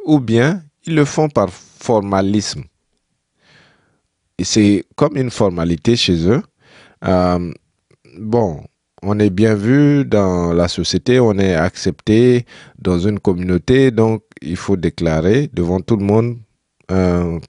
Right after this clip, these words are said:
qu'on accepte le Seigneur. Mais dans leur cœur, ils n'ont pas accepté réellement. Ils n'ont pas accepté cela dans le cœur. Donc là, ça reste d'une manière intellectuelle.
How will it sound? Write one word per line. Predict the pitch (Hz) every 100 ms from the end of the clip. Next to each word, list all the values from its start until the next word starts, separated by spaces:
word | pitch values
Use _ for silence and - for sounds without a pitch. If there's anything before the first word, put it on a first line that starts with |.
| _
qu'on | - 101
accepte | 95 - 110 -
le | 87
Seigneur. | - 78 73 67 - _ _
Mais | 117 127
dans | 123 123
leur | 147 131
cœur, | 131 120 127 - _ _ _ _ -
ils | 92
n'ont | 95 95 _
pas | 117 113 117 _ _
accepté | - 98 - - 85 - 95
réellement. | 85 78 78 78 76 67 _ _ _ _ _ _ _ _ _ _ _ _ _ _ _ _ _ _ 113
Ils | 104
n'ont | 104
pas | - 120
accepté | 107 - 90 - 98
cela | 92 82 82
dans | 85
le | 73
cœur. | 76 85 69 - _ _ _ _ - - -
Donc | 113 120 - 110
là, | 120 175
ça | 120 95
reste | 110 143 - - _ _ _ _ _ _ _ - - _ _ _ _ _ _ -
d'une | 101 107 147
manière | 120 107 107
intellectuelle. | 98 85 82 71 - 80 -